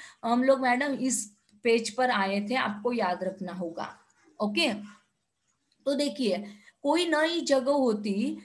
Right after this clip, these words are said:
तो वो अपने आप को उसके काबिल पाते,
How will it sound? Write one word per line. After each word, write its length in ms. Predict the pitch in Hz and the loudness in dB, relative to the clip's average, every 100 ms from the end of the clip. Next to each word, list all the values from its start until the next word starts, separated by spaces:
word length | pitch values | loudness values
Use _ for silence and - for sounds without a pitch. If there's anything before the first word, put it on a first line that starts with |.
| - | -8
तो 80 | 277 | -4
वो 100 | 294 | 2
अपने 320 | 302 - 262 | 2 2 -2
आप 240 | 277 277 277 | 0 0 -2
को 100 | 302 | -4
उसके 260 | 269 - | -4 -2
काबिल 480 | 311 285 214 202 247 | -4 2 2 2 -2
पाते, 580 | - 196 180 - 196 - | -2 -2 -2 -4 -6 -6